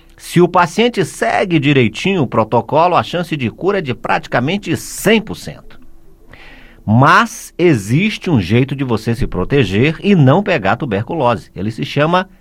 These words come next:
vacinação. Se você não estiver dirigindo agora, olhe pra parte de cima do seu braço direito.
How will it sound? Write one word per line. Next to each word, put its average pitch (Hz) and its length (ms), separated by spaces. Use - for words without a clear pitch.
vacinação. 123 1400
Se - 140
você 170 560
não 180 260
estiver 143 300
dirigindo 107 400
agora, 113 400
olhe 247 160
pra - 160
parte 139 240
de 123 80
cima 104 240
do 87 80
seu 95 140
braço 85 240
direito. - 340